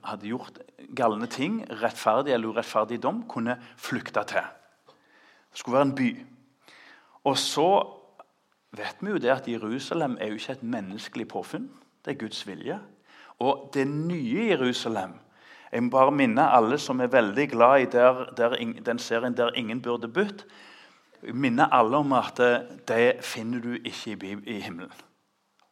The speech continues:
Der blir det en eller annen form for stort fellesskap. Ja.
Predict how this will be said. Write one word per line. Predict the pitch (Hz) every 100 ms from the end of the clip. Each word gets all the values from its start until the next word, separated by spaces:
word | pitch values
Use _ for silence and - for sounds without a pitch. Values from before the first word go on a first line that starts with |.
| _ _ _ _ -
Der | 117
blir | 107 110
det | 120 -
en | 127 131
eller | 117
annen | 117
form | - - 113 123
for | - 107 -
stort | - - - 135 -
fellesskap. | - 95 92 - - - _ _ _ _ _ _ _ _ _ _ _ _ _ _ _ _
Ja. | 101